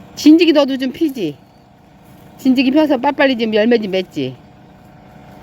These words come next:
그런데 너는 뭐 해는, 너는 할 짓을 다 했다. 너는 할 역할을, 네가 할 역할은 다 했다. 고추 뭐 여기서 충분히 땄으니까.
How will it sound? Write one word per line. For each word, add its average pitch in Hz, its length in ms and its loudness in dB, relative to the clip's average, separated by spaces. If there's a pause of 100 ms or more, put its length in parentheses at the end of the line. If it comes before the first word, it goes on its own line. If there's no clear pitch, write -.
그런데 226 240 -4
너는 220 280 2
뭐 233 140 -2
해는, 320 320 2 (180)
너는 254 340 -2
할 349 120 -2
짓을 330 240 -2
다 202 100 -6
했다. 202 340 -6 (1200)
너는 214 360 -2 (420)
할 330 220 2
역할을, 233 440 -2 (160)
네가 208 220 -4
할 285 160 0
역할은 220 340 -6
다 170 120 -8
했다. - 300 -8
고추 - 380 -6
뭐 226 140 -2
여기서 185 220 -6
충분히 311 280 2
땄으니까. 247 560 -8